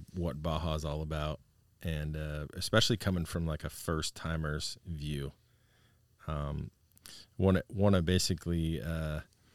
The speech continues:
start off with the, just the drive down. Well, actually, let's start off, Colton, how did you get invited to Baja? How did you even end up? And,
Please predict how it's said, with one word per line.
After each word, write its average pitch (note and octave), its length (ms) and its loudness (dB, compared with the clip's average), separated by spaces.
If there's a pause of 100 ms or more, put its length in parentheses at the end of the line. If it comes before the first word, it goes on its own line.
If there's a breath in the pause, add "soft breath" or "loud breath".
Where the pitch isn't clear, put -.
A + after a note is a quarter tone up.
(460 soft breath)
start - 500 2
off D#2+ 520 0 (840)
with E2 600 -2 (800)
the, F2+ 100 -4
just F#2+ 220 4
the F2 80 0
drive D#2+ 540 0
down. D#2 500 0 (180)
Well, B2 200 2
actually, F2+ 560 2 (320 soft breath)
let's A2+ 140 4
start C3+ 280 6
off, F2+ 360 6
Colton, G2 580 0 (420 soft breath)
how - 220 -2
did G2+ 180 2
you F#2+ 80 2
get F2+ 160 2
invited E2 440 2
to E2 40 0
Baja? D#2 440 -2
How G2 120 2
did F#2+ 160 2
you F2+ 80 0
even E2+ 180 0
end E2+ 280 2
up? D2+ 280 -2
And, D2+ 220 -4